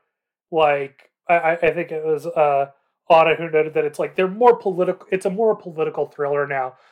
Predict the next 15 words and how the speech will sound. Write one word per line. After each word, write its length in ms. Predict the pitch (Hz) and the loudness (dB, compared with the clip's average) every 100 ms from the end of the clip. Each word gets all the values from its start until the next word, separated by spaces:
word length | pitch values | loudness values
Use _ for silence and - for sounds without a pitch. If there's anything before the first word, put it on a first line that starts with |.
| _ | _
Like, 200 | 180 165 - _ | -2 -2 -8 _
the 80 | 185 | -4
mystery 500 | 180 240 240 233 208 | -2 -4 -4 -6 -4
is 160 | 160 147 | -4 -2
there, 240 | 160 156 | 0 0
but 200 | 151 156 | 0 -2
it, 140 | 185 165 | -4 -6
this 200 | 185 208 | -6 -8
is 100 | 160 | -10
more 340 | 156 160 165 | -4 0 0
about 640 | 151 147 143 135 139 - - _ _ _ _ _ _ - | 0 0 -2 -4 -8 -14 -20 _ _ _ _ _ _ -6
a 100 | 180 | -6
political 680 | - 180 160 165 165 160 - | -6 -6 -6 -6 -8 -10 -12
misunderstanding. 720 | 143 170 143 - 170 156 160 - _ - _ | -12 -10 -10 -10 -4 -4 -4 -14 _ -20 _
It, 200 | 370 | -4